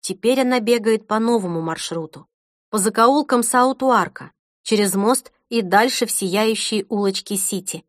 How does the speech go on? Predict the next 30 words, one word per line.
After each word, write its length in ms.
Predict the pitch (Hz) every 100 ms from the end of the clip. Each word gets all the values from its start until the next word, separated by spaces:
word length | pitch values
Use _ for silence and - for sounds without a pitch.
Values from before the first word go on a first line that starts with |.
| _ -
сталкиваясь 680 | - 285 285 240 226 220
на 80 | 220
ходу 320 | 220 208 233
с 80 | 196
банкирами 560 | 190 196 190 277 269 262
в 60 |
строгих 420 | - 247 226 233
костюмах 560 | - 233 - 233 214 214 _ _
и 80 | 269
секретаршами 840 | 285 294 285 294 190 175 175 170 165 _
со 140 | -
стаканчиками 720 | 196 196 196 220 240 - 208
кофе 300 | 190 185 180
в 60 | 185
руках. 460 | 185 - 139 - - _ _ _ _ _ _
В 120 | -
пятницу 520 | - 220 240 226 202 208
в 80 |
шесть 260 | - 214 -
часов 380 | 196 - 185 170
вечера 480 | 214 254 262 254 254 - _ _ _
она 200 | 185 247
направляется 640 | 269 214 208 214 208 -
на 100 | 202
пробежку. 580 | 196 196 160 - - - _ _ _ _ -
Вечер 360 | 233 285 285
прохладный, 840 | - 262 262 202 185 165 165 175 - _ _ -
но 180 | 214 202
удивительно 760 | 233 208 240 220 202 170 165 165
красивый. 600 | 175 170 - 165 165